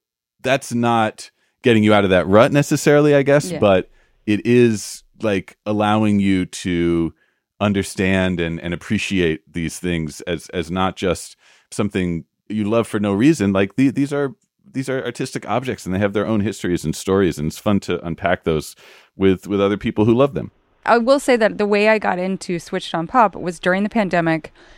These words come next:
Speaker 2: and the series on Britney Spears. It's like a
Speaker 1: Mm.
Speaker 2: five-part series, right? It's,
Speaker 1: A
Speaker 2: like,
Speaker 1: four-part
Speaker 2: big.
Speaker 1: series. Yeah,
Speaker 2: Yeah.
Speaker 1: yeah, yeah.
Speaker 2: And, uh, like, I had seen it somewhere in a, a culture study thread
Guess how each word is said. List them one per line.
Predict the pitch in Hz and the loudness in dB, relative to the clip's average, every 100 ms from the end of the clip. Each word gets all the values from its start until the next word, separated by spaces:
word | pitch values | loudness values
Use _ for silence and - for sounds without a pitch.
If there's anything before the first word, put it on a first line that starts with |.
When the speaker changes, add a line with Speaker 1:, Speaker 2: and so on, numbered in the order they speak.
| - _ _ - | -20 _ _ -4
Speaker 2:
and | 196 175 | -4 -4
the | 175 | -8
series | - - 190 185 180 180 175 175 - - _ _ _ _ - | -10 -6 -4 -2 -2 -2 -4 -6 -12 -20 _ _ _ _ -2
on | 180 175 170 165 - | 0 0 -2 -4 -4
Britney | - 175 | -4 -4
Spears. | - 156 - 160 - - - | -4 -2 -2 -10 -16 -20 -20
It's | - | -4
like | 190 | -2
a | 254 | 0
Speaker 1:
Mm. | 226 | -2
Speaker 2:
five-part | - 214 233 - 285 302 277 | 0 2 0 -2 -2 -2 -4
series, | - - 311 339 359 370 | -8 -6 -2 0 -2 -2
right? | - 285 370 349 _ _ | -4 -2 -2 -4 _ _
It's, | - | -8
Speaker 1:
A | - | -2
Speaker 2:
like, | |
Speaker 1:
four-part | 117 110 - | 2 4 2
Speaker 2:
big. | - | 2
Speaker 1:
series. | 117 107 95 | 2 2 2
Yeah, | 110 110 | 4 4
Speaker 2:
Yeah. | 82 | 4
Speaker 1:
yeah, | 107 95 73 - _ _ | 4 4 -2 -12 _ _
yeah. | 92 101 87 | 0 2 4
Speaker 2:
And, | 220 180 | 2 2
uh, | 185 - | -4 -4
like, | 208 196 - - - | -2 0 -2 -10 -2
I | 196 | 0
had | 190 170 | 0 -2
seen | - 247 254 | -4 0 2
it | 240 | 0
somewhere | - 220 208 208 | -2 0 2 0
in | 196 185 | 0 0
a, | 170 170 - _ - _ _ _ _ _ _ _ | -2 -2 -6 _ -20 _ _ _ _ _ _ _
a | - | -4
culture | - 240 254 | 0 0 0
study | 233 240 214 | 0 0 -2
thread | 185 196 180 202 302 | -2 2 4 4 2